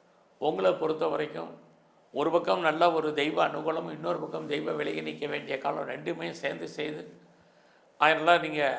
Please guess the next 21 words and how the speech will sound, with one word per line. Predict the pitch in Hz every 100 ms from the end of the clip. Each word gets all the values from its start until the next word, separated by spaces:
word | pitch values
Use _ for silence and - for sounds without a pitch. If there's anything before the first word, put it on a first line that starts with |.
| 113 - -
உங்களுடைய | 147 143 139 139
இஷ்ட | 139 185
தெய்வம் | 151 160 170 160
எதுவோ | 143 147
அதை | 151
நல்லா | - 160 151
வணங்கிட்டு | 147 160 156 151
வாங்க. | 147
குலதெய்வத்தை | 147 151 - 170 160 -
அனுகூலத்தை | 143 156 160 156 151 147
கூட்டுங்க. | 151 143 143 160 - - _ _ _ _ _ _ _ _
எங்கெல்லாம் | 143 151 160 185 180
துர்க்கை, | 160 151 175 175
காளி | 151 151 170 160
இருக்கோ | 151 165
அதனுடைய | 160 151 135
வழிபாடு | 156 156 156
அதிகப்படுத்துங்க. | 143 151 160 - 135 - 139 143 - - - _ _ _ _ _ _ _ -
அதுலேயும் | 165 185 -
சித்தர்களுடைய | 165 180 185 165 151
ஜீவ | 151 175